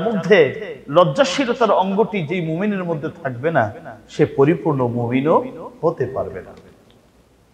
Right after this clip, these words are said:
বুখারী এবং মুসলিম শরীফের হাদিস। মোহতারাম মুসল্লিয়ান, লজ্জাশীলতার গুণটি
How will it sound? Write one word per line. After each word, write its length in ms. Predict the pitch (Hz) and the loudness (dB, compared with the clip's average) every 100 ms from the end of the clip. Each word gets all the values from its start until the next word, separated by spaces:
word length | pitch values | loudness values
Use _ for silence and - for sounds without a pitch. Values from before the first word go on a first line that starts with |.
| _ _ _ - | _ _ _ -6
বুখারী 500 | 139 151 135 180 175 165 | -2 -2 2 4 6 6
এবং 160 | 165 233 302 170 233 - - - | 6 4 0 -6 -12 -16 -20 -8
মুসলিম 360 | 175 185 190 208 - | -4 -4 -4 -6 -6
শরীফের 380 | 147 190 - 131 117 | -4 -4 -2 -4 -4
হাদিস। 280 | 104 95 - 113 - _ _ _ _ _ _ _ _ _ _ _ _ _ _ _ _ _ _ _ _ - | -8 -10 -16 -20 -20 _ _ _ _ _ _ _ _ _ _ _ _ _ _ _ _ _ _ _ _ 0
মোহতারাম 380 | 175 202 196 185 | 4 6 4 4
মুসল্লিয়ান, 600 | 175 - 175 180 180 165 160 180 170 277 294 254 - 254 254 - - - _ _ _ _ _ _ _ _ _ _ _ _ _ _ _ _ _ _ _ _ _ - _ _ _ | 0 -2 -2 0 0 0 -2 -8 -6 -4 0 -2 -2 -10 -14 -18 -20 -20 _ _ _ _ _ _ _ _ _ _ _ _ _ _ _ _ _ _ _ _ _ -20 _ _ _
লজ্জাশীলতার 800 | 139 160 151 220 - 254 240 233 196 | 6 6 8 4 4 2 4 4 4
গুণটি 320 | 190 214 - | 4 2 0